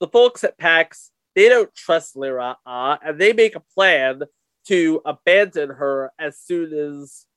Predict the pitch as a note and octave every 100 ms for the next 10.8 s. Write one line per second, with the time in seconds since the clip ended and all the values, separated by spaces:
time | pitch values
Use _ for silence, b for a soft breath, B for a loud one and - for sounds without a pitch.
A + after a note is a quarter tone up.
0 | _ _ - E3 D#3 C#3 D3 C#3+ - -
1 | D3 - D3+ D3 D3+ C#3 D3+ D3 C#3+ _
2 | _ _ _ C3+ E3 D#3 D3+ - D#3+ D#3
3 | D#3 D3+ - - F3 D#3 D3 C#3+ C#3+ -
4 | C#3+ C3 C3 F#3+ E3 G#2+ F2+ G#2 - _
5 | _ _ _ _ _ _ _ _ _ _
6 | _ _ _ - F#3+ - - G3+ G3 -
7 | - G3 C3+ - C#3+ D3 C#3+ C#3 C#3 -
8 | _ _ _ _ _ _ _ _ _ _
9 | - E3 D#3 C#3+ - _ _ _ _ _
10 | _ C#3 D#3+ F3 - A2+ -